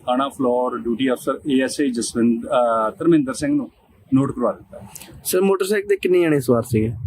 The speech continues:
Speaker 1: ਉਹ ਇਕੱਲਾ ਹੀ ਸੀਗਾ ਜੀ ਇਹ।
Speaker 2: ਹਾਂਜੀ ਸਰ, ਇੱਕ ਖਹਿਰਾ ਬ੍ਰਿਜ ਤੇ ਇੱਕ ਹਾਦਸਾ ਵਾਪਰਿਆ, ਕੀ ਸਾਰਾ ਮਸਲਾ ਸਰ?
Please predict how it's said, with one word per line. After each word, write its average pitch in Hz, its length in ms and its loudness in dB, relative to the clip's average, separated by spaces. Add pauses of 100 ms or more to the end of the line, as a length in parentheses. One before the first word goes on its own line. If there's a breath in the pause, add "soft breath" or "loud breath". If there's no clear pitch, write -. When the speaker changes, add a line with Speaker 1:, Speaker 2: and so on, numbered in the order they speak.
(640)
Speaker 1:
ਉਹ 160 60 0
ਇਕੱਲਾ 190 260 2
ਹੀ 220 60 4
ਸੀਗਾ 170 240 2
ਜੀ 139 120 0
ਇਹ। 147 220 0 (540)
Speaker 2:
ਹਾਂਜੀ 170 440 6
ਸਰ, 226 180 4
ਇੱਕ 226 420 4
ਖਹਿਰਾ 180 260 4
ਬ੍ਰਿਜ 190 200 6
ਤੇ 190 160 4
ਇੱਕ 190 420 4
ਹਾਦਸਾ 147 280 4
ਵਾਪਰਿਆ, 156 300 4
ਕੀ 156 220 6
ਸਾਰਾ 151 200 4
ਮਸਲਾ 107 380 6
ਸਰ? 104 140 4